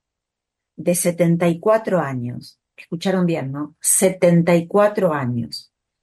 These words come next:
Dispuesta a dejarse atravesar para saber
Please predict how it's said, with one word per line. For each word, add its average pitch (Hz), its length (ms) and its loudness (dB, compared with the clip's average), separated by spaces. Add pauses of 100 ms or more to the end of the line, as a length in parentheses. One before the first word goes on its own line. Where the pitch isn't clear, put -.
(380)
Dispuesta 240 920 0
a - 40 2
dejarse 202 520 0
atravesar 196 800 0 (240)
para 160 240 -4
saber 196 600 0